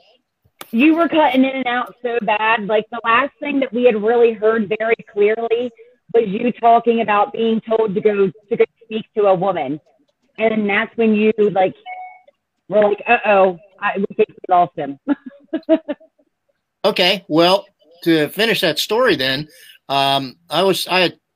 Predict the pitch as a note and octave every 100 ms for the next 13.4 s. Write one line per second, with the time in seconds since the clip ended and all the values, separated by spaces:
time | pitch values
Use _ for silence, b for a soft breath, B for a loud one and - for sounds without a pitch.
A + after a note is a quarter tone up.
0 | _ - D3 D3+ A#3 A#3+ G3 E3+ C#3+ D3
1 | D#3 D3 C#3 F3+ B2 E3 G3+ E3 D#3+ C#3+
2 | C3 C3 C3+ D#3 C#3+ - G#3+ B3 G3+ C3+
3 | A#2 G#2 G2 G2+ A#2+ - b b b b
4 | - D3 D3+ D3 D3 C#3 - C3+ C3+ B2+
5 | - C#3 B2+ - C#3 C3+ F3+ A3 C3 A#2+
6 | - C3 A#2+ G3+ - B2 A#2+ C#3 - B
7 | B B - D#3+ E3+ G3+ E3+ G#3 G#3 F3
8 | D#3+ F#3+ F3 - F#3+ E3 D3+ D3+ D3 E3
9 | D3+ C#3 C3 D3 A3 - D#3 D3 F#3+ G#3+
10 | B2+ G#2+ F#2+ _ B B B - - E3
11 | D3+ F#3 A#3 C#4+ C3+ A2 B2 D3 C#3+ D3
12 | D3 - b b b _ F3 A#3 G#3+ F#3
13 | F3 C#3+ D#3+ E3